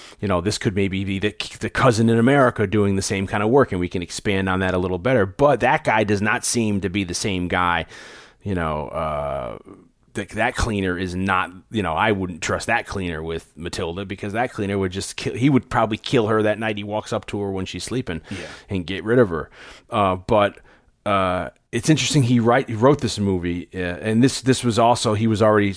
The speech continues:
Speaker 1: evidently getting underway with, uh, Fifth Element, so he wanted to keep going, and so he had this movie come out to be a filler, and it ends up being what we're talking about today, and it's not just a filler movie, it's a classic now. But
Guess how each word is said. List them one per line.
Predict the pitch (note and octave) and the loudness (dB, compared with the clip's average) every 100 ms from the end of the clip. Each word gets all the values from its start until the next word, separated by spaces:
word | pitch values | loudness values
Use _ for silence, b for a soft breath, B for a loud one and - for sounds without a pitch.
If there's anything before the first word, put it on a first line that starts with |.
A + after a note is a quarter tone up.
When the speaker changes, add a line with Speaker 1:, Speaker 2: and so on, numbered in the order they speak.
| F#2 | -2
Speaker 1:
evidently | F#2+ G2 G2 | -2 0 -2
getting | F#2 F#2 F#2 | -2 -2 0
underway | F2+ F2 G2 F#2+ | 0 0 2 2
with, | F#2 E2+ - F2 | 0 -2 -4 -4
uh, | D#2 | -4
Fifth | - G2 C#3+ | -4 -6 0
Element, | D3+ C#3 C3+ C3 - | 2 4 4 0 -2
so | G2+ | -4
he | |
wanted | F#2+ G2 F2+ | -2 0 -2
to | |
keep | E2+ - - | -6 -10 -2
going, | A#2+ A2 G#2 G2+ F#2+ | 0 0 0 0 -2
and | E2+ | -4
so | - F#2 F2+ - B B B | -2 0 0 -4 B B B
he | - | -6
had | G2 F2+ | -2 -2
this | G2+ | -2
movie | G#2 F#2 | -4 -4
come | - F#2+ | -4 -2
out | F2+ | -2
to | E2 | -4
be | E2+ | -6
a | |
filler, | - G#2+ F#2+ F#2+ | -4 -2 0 0
and | F2+ | 0
it | F2 - - | -2 -6 -6
ends | G2 | -4
up | F#2 | -4
being | F2+ F2 E2+ | -4 -4 -4
what | D#2 | -6
we're | E2+ | -6
talking | F#2 D#2+ | -4 -4
about | E2+ D2+ | -4 -6
today, | - F2+ E2+ D2+ | -4 -2 -2 -2
and | D2+ | -6
it's | D2 | -8
not | E2 | -10
just | - - | -10 -14
a | D2+ | -14
filler | D#2+ D2 | -10 -8
movie, | E2+ A2+ D#2+ | -4 -2 -4
it's | C#2+ | -8
a | - | -10
classic | - G2+ - - - | -6 -4 -6 -10 -14
now. | A#1+ - B B B B | -14 -14 B B B B
But | B2 G#2+ | 0 0